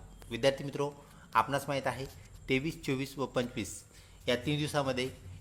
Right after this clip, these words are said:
एप्रिल महिन्यामध्ये आपली बीएड सीईटी होणार आहे. विद्यार्थी मित्रो, आपला जो सीईटी पेपर आहे, त्या अनुषंगाने आपण प्रश्नावली तयार केली आहे, जिचं नाव आहे सुपर थर्टी प्रश्नावली. तर विद्यार्थी मित्रो, बुद्धिमत्ता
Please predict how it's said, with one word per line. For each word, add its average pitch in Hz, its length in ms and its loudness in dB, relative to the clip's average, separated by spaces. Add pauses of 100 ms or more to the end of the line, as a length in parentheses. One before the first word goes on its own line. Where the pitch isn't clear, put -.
(100)
एप्रिल 127 260 0
महिन्यामध्ये 131 460 2
आपली 120 260 -2 (380)
बीएड 123 220 4
सीईटी 120 280 -2
होणार 117 240 2
आहे. 110 220 0 (1120)
विद्यार्थी 151 340 6
मित्रो, 143 280 2 (1400)
आपला 139 220 6
जो 151 100 4
सीईटी 156 320 2
पेपर 143 260 0
आहे, 120 240 2 (220)
त्या 139 120 8
अनुषंगाने 135 560 0 (520)
आपण 123 220 2
प्रश्नावली 131 500 -2
तयार 123 160 6
केली 123 260 0
आहे, 117 220 -2
जिचं 123 360 -4
नाव 127 140 6
आहे 123 200 0 (160)
सुपर 147 340 0
थर्टी 127 300 -2
प्रश्नावली. 110 640 -2 (680)
तर 123 80 6
विद्यार्थी 131 300 2
मित्रो, 143 340 -2 (340)
बुद्धिमत्ता 139 540 0